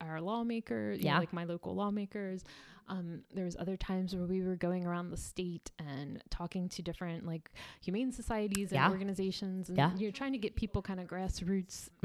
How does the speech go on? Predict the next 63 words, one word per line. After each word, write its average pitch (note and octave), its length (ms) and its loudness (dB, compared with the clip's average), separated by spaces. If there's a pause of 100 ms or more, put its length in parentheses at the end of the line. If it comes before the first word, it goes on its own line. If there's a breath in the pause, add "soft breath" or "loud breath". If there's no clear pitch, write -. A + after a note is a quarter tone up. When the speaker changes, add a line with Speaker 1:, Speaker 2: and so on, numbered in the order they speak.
Speaker 1:
why C3+ 160 6
Speaker 2:
Mm-hmm. C#3 80 4
Speaker 1:
this E3+ 180 -4
is F3+ 80 -4
important, F3+ 460 -2
why F3 100 -2
you F3 120 -2
should - 160 -8
call G#3+ 280 -2
your, G3+ 320 -2 (120)
your F#3+ 140 -6
lawmakers. F#3 540 -2
Speaker 2:
Yeah. E3 220 8 (540 loud breath)
Speaker 1:
You F#3+ 60 -2
know, F3+ 120 0
and F#3 140 -2
so G3+ 100 -4
it's F3+ 140 -6
like, E3+ 180 -2
suddenly G#3 340 -2
I G3 60 2
have G3 200 0
to G#3 60 -2
get G3 140 2
over F#3 400 2 (140)
my F#3+ 160 2
fear G3 240 2
of F#3+ 80 0
public F#3+ 320 0
speaking. C#4 520 2
Speaker 2:
Yeah. B3+ 320 10 (140)
Speaker 1:
<laughs> - 140 0
And, C4+ 100 6
and D#4 100 4
suddenly C4 400 6
I A#4+ 120 10
Speaker 2:
Right. C4+ 80 4
Speaker 1:
have A#3 240 2
to, A#3 120 2
like, A3 240 0
have G3 160 -2
a A3 60 0
nice A#3+ 240 0
suit D#4 320 0
to F3+ 60 6
go F#3 60 10 (160)
meet G#3+ 180 10
with A3 100 8
Speaker 2:
Mm-hmm. G3+ 80 6
Speaker 1:
lawmakers, G#3+ 540 6
<laughs> - 0 -
you E4 80 2
know? - 80 -8
And D#4+ 60 6 (120)
Speaker 2:
Absolutely. C#4 720 6
Speaker 1:
all F3 180 8
because F3 300 4
of - 60 -6
these G#3+ 180 -2
dogs. F#3 460 2
<laughs> - 20 10
Speaker 2:
Yeah. C4 580 8
It's - 300 6